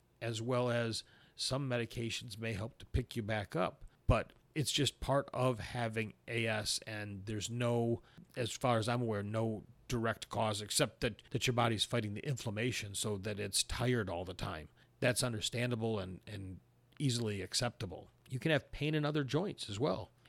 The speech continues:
It's not just your hips and back. Could be your knees, could be your shoulders, could be fingers.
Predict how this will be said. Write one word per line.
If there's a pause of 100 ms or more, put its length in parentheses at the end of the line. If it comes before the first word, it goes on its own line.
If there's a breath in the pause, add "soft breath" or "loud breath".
It's
not
just
your
hips
and
back. (200 soft breath)
Could
be
your
knees,
could
be
your
shoulders, (240 soft breath)
could
be
fingers.